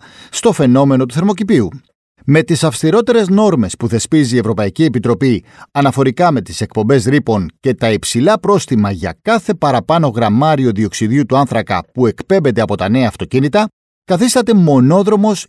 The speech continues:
η ενεργειακή μετάβαση σε πράσινες λύσεις, οι οποίες εν προκειμένου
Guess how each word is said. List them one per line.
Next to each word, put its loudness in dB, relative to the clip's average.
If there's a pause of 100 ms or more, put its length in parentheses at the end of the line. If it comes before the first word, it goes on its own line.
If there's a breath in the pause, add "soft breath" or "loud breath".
η 0
ενεργειακή 0
μετάβαση 0 (160)
σε 0
πράσινες -2
λύσεις, -8 (520)
οι 2
οποίες 2
εν 2
προκειμένου 2